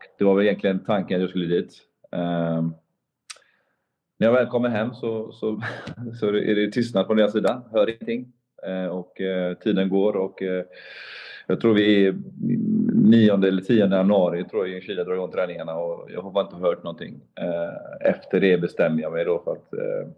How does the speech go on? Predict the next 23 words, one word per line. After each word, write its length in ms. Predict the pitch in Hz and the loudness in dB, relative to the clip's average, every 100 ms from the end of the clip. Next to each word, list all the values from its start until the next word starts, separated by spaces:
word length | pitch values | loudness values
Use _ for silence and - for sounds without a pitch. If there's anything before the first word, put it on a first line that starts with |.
| _ - | _ -6
ja, 380 | - - - _ _ | -4 -4 -10 _ _
det 80 | - | -10
kommer 200 | - 90 | -2 2
nog 120 | 92 | 2
inte 140 | 92 87 | 2 2
bli 200 | 92 98 | 4 4
dem. 400 | 107 107 107 - | 4 4 2 0
Eh, 400 | 95 95 92 92 92 - - - - _ _ | 0 2 2 0 -4 -16 -20 -20 -20 _ _
hade 280 | 101 98 | 2 2
tackat 400 | 95 107 101 101 | 2 -2 0 -2
nej 280 | 104 101 92 | 0 0 0
till 100 | - | -2
många 240 | 95 95 95 | 0 0 0
andra 180 | 90 | 0
klubbar 420 | 85 107 95 95 92 | 0 -2 0 2 2
runt 300 | 98 95 95 | 0 -2 -2
om 160 | 90 | -2
i 60 | 92 | -2
landet 440 | 95 90 87 87 | -2 -2 -4 -4
som 120 | 90 | -4
var 80 | 90 | -4
intresserade, 580 | 90 - 87 95 87 85 | -4 -6 -2 0 2 0
men 240 | 87 87 | 0 -4